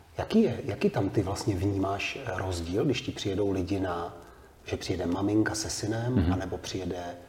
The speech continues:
Speaker 1: otec se synem? Je, jsou tam nějaké
Speaker 2: Hmm.
Speaker 1: jako jiné impulzy, jiné pohledy?
Speaker 2: Jo, jo, jsou hodně jiný. A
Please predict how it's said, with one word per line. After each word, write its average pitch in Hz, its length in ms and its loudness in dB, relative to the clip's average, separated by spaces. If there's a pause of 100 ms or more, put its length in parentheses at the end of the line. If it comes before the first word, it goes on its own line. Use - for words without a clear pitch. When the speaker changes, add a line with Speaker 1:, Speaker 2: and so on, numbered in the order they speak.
(420)
Speaker 1:
otec - 360 -8
se - 180 -6
synem? 78 380 -6 (240)
Je, 87 120 -8 (460)
jsou - 260 0
tam 107 180 4
nějaké 104 260 0
Speaker 2:
Hmm. 101 100 10
Speaker 1:
jako 101 100 4
jiné 104 500 4
impulzy, 113 600 6
jiné 98 420 4
pohledy? 92 720 -2 (400)
Speaker 2:
Jo, 85 280 12
jo, 85 160 0
jsou - 340 8
hodně 95 240 10
jiný. 90 460 6 (600)
A 90 800 -2